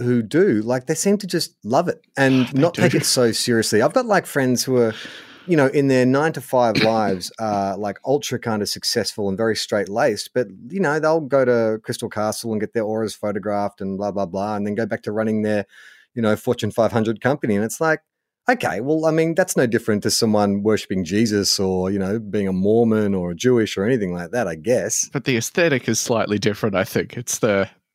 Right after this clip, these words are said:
Speaker 2: I don't know, there's a look to it.
Speaker 1: Crystals.
Speaker 2: <laughs> Yeah, it's the crystals. Yeah, and saying that about all the,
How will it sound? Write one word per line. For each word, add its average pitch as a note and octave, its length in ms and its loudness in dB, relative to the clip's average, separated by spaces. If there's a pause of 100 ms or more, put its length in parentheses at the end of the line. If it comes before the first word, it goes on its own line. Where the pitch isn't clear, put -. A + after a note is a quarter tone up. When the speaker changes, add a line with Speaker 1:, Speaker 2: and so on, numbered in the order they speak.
(220)
Speaker 2:
I A#2+ 80 -10
don't A2+ 140 -12
know, G2 140 -4 (420)
there's A#2 160 -4
a A2+ 40 0
look B2+ 200 2
to - 300 0
it. - 140 0
Speaker 1:
Crystals. - 0 - (140)
Speaker 2:
<laughs> F3 160 -20
Yeah, C#3 120 2
it's - 120 -4
the A3+ 80 -2
crystals. A3 640 -2 (360)
Yeah, G3 120 2
and D#3+ 140 -2
saying B3 200 0
that A3 100 2
about E3+ 260 2
all E3 160 4
the, A#2+ 440 2